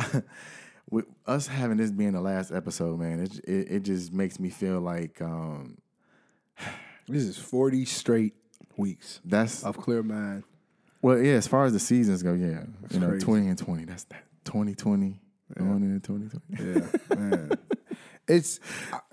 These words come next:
Speaker 1: I like, I,
Speaker 2: man.
Speaker 1: I, I love doing this show. We love doing this show.
Speaker 2: Yeah, that's what this show was built up on, honestly. I mean, it, it, it, the only thing that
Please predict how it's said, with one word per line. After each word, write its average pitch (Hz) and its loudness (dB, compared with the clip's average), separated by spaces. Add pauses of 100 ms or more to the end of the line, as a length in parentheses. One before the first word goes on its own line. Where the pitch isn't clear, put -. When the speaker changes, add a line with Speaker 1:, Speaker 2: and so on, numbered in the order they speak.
(540)
Speaker 1:
I 127 6
like, - 6
I, 120 4
Speaker 2:
man. 143 2
Speaker 1:
I, 120 2
I 135 2
love 160 2
doing 160 2
this 151 0
show. 160 4
We 135 6
love 143 2
doing 101 4
this 92 2
show. - 0
Speaker 2:
Yeah, 107 2
that's 143 2
what 180 -2
this 170 4
show 160 6
was 139 4
built 123 2
up 120 2
on, 104 2
honestly. 107 -2 (200)
I 107 0
mean, 123 4
it, 160 2
it, 180 4 (120)
it, 156 2
the 151 6
only 247 6
thing 180 4
that 151 2